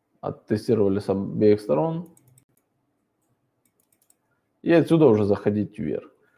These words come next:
А пока что этот сценарий, на мой взгляд, наиболее реалистичен. Будут его реализовывать или нет, вопрос второй. А, торгую я пока что предельно осторожно.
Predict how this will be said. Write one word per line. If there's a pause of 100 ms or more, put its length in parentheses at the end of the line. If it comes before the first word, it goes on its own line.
(380)
А
пока
что
этот
сценарий,
на
мой
взгляд,
наиболее
реалистичен.
Будут
его
реализовывать
или
нет,
вопрос
второй. (480)
А,
торгую
я
пока
что (140)
предельно
осторожно.